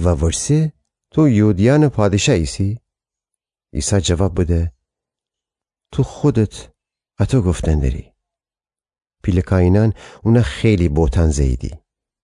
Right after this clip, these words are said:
پس پیلاتۆس دووبارە اونە ڤەڤۆرسێ، «هیچ جەوابی نەری؟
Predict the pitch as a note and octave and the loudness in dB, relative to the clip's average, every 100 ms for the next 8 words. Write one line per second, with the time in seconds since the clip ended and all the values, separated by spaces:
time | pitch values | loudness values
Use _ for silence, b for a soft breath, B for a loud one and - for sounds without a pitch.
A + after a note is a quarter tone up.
0 | _ _ - F#2+ - G#2 G2 F#2+ D#3 D#3 | _ _ -4 -4 -2 0 0 2 0 0
1 | - - _ _ _ F#2+ A2 B2+ C#3+ D#3+ | -4 -18 _ _ _ -2 2 2 2 4
2 | C3 F#2 F2 E2+ - A#2+ A#2+ - _ _ | 2 2 0 -2 -2 -2 -2 -6 _ _
3 | _ _ _ _ _ _ _ _ F#3 F#3 | _ _ _ _ _ _ _ _ 0 0
4 | - G2+ C3 F3 E3 F3 C3 A2 | 0 2 4 4 4 4 4 2